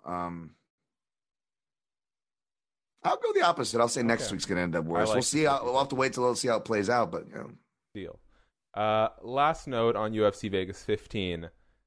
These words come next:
Speaker 2: What happens if Anthony Smith loses?
Speaker 1: Um, then I think we, uh,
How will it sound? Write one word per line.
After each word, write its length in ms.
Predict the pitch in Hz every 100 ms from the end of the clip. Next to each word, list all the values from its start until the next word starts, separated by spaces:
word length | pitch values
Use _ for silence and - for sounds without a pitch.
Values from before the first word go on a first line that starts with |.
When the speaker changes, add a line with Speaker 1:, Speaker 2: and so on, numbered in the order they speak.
| _ _ _ _
Speaker 2:
What 180 | 175 262
happens 440 | 160 98 95 101 92
if 120 | -
Anthony 320 | 85 82 82
Smith 320 | - 80 80
loses? 440 | 85 82 87 87 _ _ _ _ _ _ _ _ _ _ _ _ _ _ _ _ _ _ - - _ _ _ _ _ _ _ _ _ _ -
Speaker 1:
Um, 500 | 117 123 123 123 123 _
then 280 | 110 113 120
I 120 | 120
think 400 | 107 113 117 -
we, 280 | 101 110 107
uh, 300 | 104 101 95